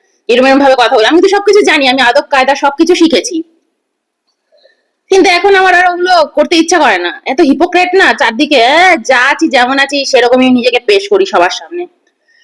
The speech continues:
কিন্তু আমি কিন্তু চাইলেও একদম ওরম ব্যবহার করতে পারি, কিন্তু জায়গা বিশেষে। এটা আমার চ্যানেল, এখানে আমি আমার নিজস্বতা একদম দেখিয়ে দিই, তো তাই আমি এরকম ভাবে তোমাদের সামনে আসি। কিন্তু আমার মধ্যেও অনেক কিছু আছে,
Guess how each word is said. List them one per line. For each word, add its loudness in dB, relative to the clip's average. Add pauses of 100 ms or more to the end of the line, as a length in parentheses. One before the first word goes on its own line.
(160)
কিন্তু 2
আমি 2
কিন্তু 2
চাইলেও 0 (260)
একদম 0 (140)
ওরম 2
ব্যবহার 0
করতে -4
পারি, 0 (1600)
কিন্তু 2 (500)
জায়গা 0
বিশেষে। -4 (360)
এটা 0
আমার 2
চ্যানেল, 0 (440)
এখানে 2
আমি -2
আমার 0
নিজস্বতা -2
একদম 0
দেখিয়ে -2
দিই, -4 (440)
তো 2
তাই 0
আমি 0
এরকম 0
ভাবে 0
তোমাদের -4
সামনে -8
আসি। -8 (220)
কিন্তু 0
আমার 0
মধ্যেও 0
অনেক -2 (160)
কিছু 0
আছে, -2